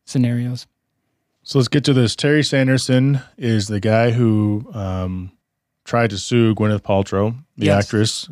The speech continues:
Speaker 2: over a skiing accident that happened in two thousand sixteen. I don't know much about the case from what I read.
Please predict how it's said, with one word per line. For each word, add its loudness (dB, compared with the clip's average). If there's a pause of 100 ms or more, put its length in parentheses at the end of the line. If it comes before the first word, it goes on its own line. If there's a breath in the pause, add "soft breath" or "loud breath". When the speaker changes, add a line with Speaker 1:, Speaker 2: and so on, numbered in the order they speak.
(120)
Speaker 2:
over 0
a -4
skiing -2
accident -4
that -10
happened -6
in -10
two -20
thousand -8
sixteen. -12 (920)
I -6
don't 2
know 2
much 0
about 0
the -10
case -4
from -8
what -4
I 0
read. -2